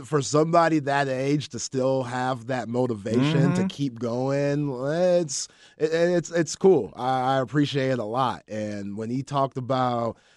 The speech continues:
Speaker 1: you know, how D K R used to let him know, like, "Hey, man, when you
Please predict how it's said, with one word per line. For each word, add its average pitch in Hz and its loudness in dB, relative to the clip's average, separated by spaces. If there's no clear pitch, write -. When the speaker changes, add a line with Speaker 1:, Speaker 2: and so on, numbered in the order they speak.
Speaker 1:
you 117 -6
know, 98 -4
how 104 -8
D 139 -2
K 120 -2
R 120 0
used 110 -8
to 107 -2
let 127 0
him 123 -2
know, 127 0
like, 101 -8
"Hey, 135 -2
man, 127 -6
when 87 -14
you 175 -4